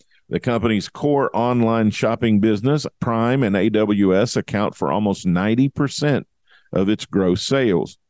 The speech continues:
C E O Andy Jassy recognizes that a fourth pillar,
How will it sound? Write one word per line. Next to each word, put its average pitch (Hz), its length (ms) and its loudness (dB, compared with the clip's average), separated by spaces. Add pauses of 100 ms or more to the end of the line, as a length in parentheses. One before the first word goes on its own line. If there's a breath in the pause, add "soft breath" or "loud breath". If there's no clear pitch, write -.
(360 soft breath)
C 139 480 0
E 85 80 2
O 117 240 2
Andy 117 420 0
Jassy 110 600 0
recognizes 98 840 0
that 101 180 0
a 95 160 0
fourth 214 640 -2
pillar, 90 440 0